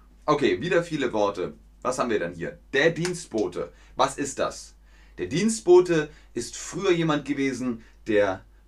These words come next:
Briefe, Post, Nachrichten gebracht hat. Der hat aber auch etwas eingekauft,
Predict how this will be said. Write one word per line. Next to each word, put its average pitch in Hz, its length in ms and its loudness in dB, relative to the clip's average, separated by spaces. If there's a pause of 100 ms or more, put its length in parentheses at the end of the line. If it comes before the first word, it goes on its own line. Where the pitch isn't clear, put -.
Briefe, 139 720 0
Post, - 560 -6 (160)
Nachrichten 139 800 -4
gebracht 120 480 -4
hat. 107 200 -4 (240)
Der 110 160 0
hat 123 180 -2
aber 113 240 0
auch 104 360 0 (260)
etwas 110 440 -4
eingekauft, 135 800 2